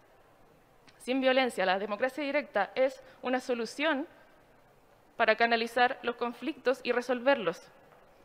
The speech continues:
Otorga estabilidad al sistema, ya que alinea a la clase política con la ciudadanía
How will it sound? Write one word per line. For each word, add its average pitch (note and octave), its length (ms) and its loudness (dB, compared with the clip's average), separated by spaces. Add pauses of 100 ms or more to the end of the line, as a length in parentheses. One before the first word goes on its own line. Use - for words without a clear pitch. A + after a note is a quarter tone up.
(1200)
Otorga C4+ 360 4
estabilidad B3 460 6
al A3+ 80 4
sistema, C4+ 520 2 (220)
ya G#3+ 220 2
que A3 160 2
alinea B3 400 0
a A3+ 40 0
la G3+ 100 0
clase A3+ 280 -2
política A3 640 -2
con C4 180 4
la A#3+ 100 0
ciudadanía G#3 680 -2